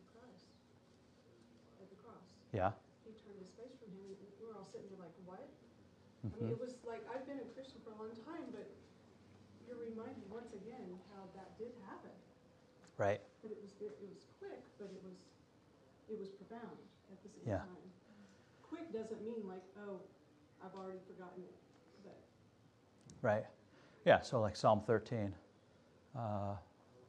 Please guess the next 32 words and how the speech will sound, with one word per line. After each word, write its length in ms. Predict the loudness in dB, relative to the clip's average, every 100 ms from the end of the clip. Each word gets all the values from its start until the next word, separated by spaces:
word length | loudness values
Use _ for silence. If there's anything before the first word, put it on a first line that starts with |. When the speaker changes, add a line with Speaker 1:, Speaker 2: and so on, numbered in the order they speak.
| -20 -20 2
Speaker 2:
"Don't, 160 | 4 8
don't 160 | 6
forsake 460 | 6 4 6 4 4
me 140 | 2
in 80 | 4
your 140 | 4 4
anger." 320 | 2 2 -2 -6 -20 -20 -20 -20 -20 -20 -20 -20 -20 -10
Um, 380 | -4 -2 -2 -2 -6 -10 -20 -20 -20 -20 -20 -20 -20 -20 -20 -20 -20 -20 0
but 120 | 4 6
he's, 280 | 6 4 2
he's 200 | 6 12
not 200 | 12 12
saying 300 | 10 12 10
it 80 |
was 200 | 6 4
the, 300 | 4 4 4 0 -6 -6
he's 140 | 6
not 100 | 6
talking 220 | 8 8 10
about 120 | 8
a 40 |
forsakenness 840 | 6 2 4 4 4 4 2 2 2 4 6 6
<coughs> 300 | 4 2 6
that 140 | 8
describes 840 | 6 6 12 12 12 12 2 -8 -12 -20 -20 -8 4
the 80 | 10
relationship 540 | 12 12 8 2 2
between 580 | 0 0 2 4 4 4
God 280 | 8 8 8
and 80 | 4
an 80 | 2 2
unbeliever. 540 | 2 4 4 2 0